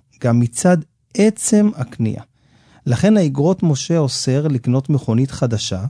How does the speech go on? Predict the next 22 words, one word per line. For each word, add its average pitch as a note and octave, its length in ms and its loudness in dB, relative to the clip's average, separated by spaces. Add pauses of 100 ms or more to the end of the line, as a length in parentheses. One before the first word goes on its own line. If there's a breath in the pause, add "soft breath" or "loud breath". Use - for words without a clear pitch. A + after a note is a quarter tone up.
(300)
כשיש G#2+ 480 -4
לאדם A#2 280 0
מכונית, E3 580 -2 (320 soft breath)
אבל D#4+ 140 -2
הוא E4 80 0
רוצה D4 220 -2
לקנות A3 320 0
רכב D3+ 320 -6
חדש G2+ 400 -8
יותר, D#3+ 680 0 (540 soft breath)
רכב G2+ 360 -6
משנה G2 800 -2
יותר G3+ 320 0
מתקדמת, D#3 1000 0
עם, G2+ 180 -2
אה, C#2 260 -12
טכנולוגיה G3+ 580 2
יותר A3 200 0
מתקדמת. D3+ 720 0 (340 soft breath)
יש A3+ 240 0
לך D4 160 -2
רכב, G#2 340 -6